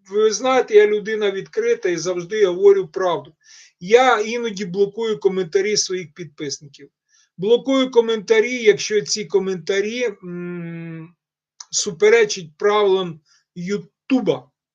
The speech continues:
Тому що є правила Ютуба, якщо людина пише коментар, який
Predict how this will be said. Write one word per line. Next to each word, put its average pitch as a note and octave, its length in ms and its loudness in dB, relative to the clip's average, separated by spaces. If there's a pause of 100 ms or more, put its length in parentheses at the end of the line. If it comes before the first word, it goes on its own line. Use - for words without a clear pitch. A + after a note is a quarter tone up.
(400)
Тому C#4+ 280 0
що B3+ 140 -2
є A#3+ 180 6
правила A3+ 520 6
Ютуба, G#3 520 -2
якщо G3+ 420 2
людина G3 420 -2
пише F#3 380 0
коментар, G3 680 -2
який E3+ 580 -6